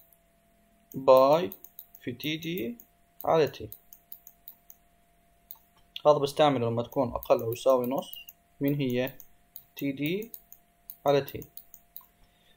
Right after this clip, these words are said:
وأكبر من نص بكون اثنين مباشرة. هاي الرسمة قايل لي في حالة الفورست response تكون زي هيك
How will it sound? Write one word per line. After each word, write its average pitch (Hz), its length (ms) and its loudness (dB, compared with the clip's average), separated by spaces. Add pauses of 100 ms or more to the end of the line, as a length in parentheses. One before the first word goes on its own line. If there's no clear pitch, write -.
(120)
وأكبر 190 340 4
من 190 120 2
نص 240 260 -2
بكون 151 180 -2
اثنين 120 380 -6
مباشرة. 120 560 -4 (1120)
هاي 147 140 4
الرسمة 117 320 2
قايل 127 160 4
لي 113 80 -4
في - 120 -6
حالة 113 280 0
الفورست - 580 2
response 147 640 -2 (1000)
تكون 139 220 -2
زي 123 240 0
هيك 139 420 0